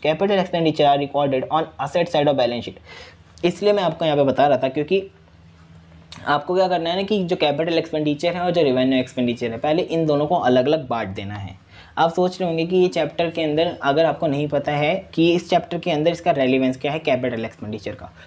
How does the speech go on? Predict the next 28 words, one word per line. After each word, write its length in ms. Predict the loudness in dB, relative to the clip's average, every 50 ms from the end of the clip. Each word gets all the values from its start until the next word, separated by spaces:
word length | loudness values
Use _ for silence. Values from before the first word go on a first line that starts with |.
| -4 -2
तो 60 | 0
बहुत 240 | 2 2 2 2 4
बड़ा 220 | 4 4 4 4
रेलेवेंस 380 | 4 4 2 2 0 0 -2 -2
है, 60 | -2
क्योंकि 220 | -2 -2 -4 -2 -2
आपको 240 | -2 -2 0 0
a 320 | -2 -2 -2 -4 -4 -4 -2
set 280 | 0 0 0 0 0 -2
of 100 | -2 0 0
transaction 460 | 0 2 2 2 0 0 -2 0 2
given 200 | 2 4 4 2
होगा 180 | 2 2 2 2
एग्जामिनेशन 640 | 2 2 0 0 0 2 2 2 2 2 0 0 0
में, 160 | 0 -2 -4 -6 -10 -18 -20 -20 -4 0
उसमें 240 | 2 2 2 2 0 2
से 80 | 2
आपको 220 | 0 2 0 0 -2
छाट 280 | 0 0 0 0 0
छाट 160 | 0 0 0
के 80 | 0 0
निकालना 340 | 0 2 2 2 2 2 0
है 140 | 0 -2 -2
कि 140 | -2 -2
ये 140 | 0 2 4
वाला 180 | 4 4 4 4
कैपिटल 460 | 2 -2 -4 -4 -4 -4 -2 -2 -2
है 200 | -2 -4 -6 -10